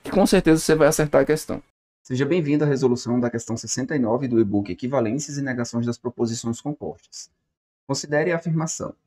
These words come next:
"Se fulano é guarda civil, então Beltrano é policial militar." Uma afirmação logicamente equivalente à afirmação acima é.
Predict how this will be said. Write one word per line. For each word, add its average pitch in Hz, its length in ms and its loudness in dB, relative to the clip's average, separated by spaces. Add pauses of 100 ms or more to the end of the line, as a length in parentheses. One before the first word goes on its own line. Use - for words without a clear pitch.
"Se - 160 -6
fulano 156 460 -2
é 139 60 -4
guarda 117 240 0
civil, 127 580 0
então 135 340 -2
Beltrano 131 500 -2
é 123 40 -6
policial 123 400 -4
militar." 127 420 -2 (600)
Uma 196 220 0
afirmação 151 640 -2
logicamente 113 520 -4
equivalente 110 480 -2
à - 20 -6
afirmação 117 480 -4
acima 123 540 -2
é. 95 200 -6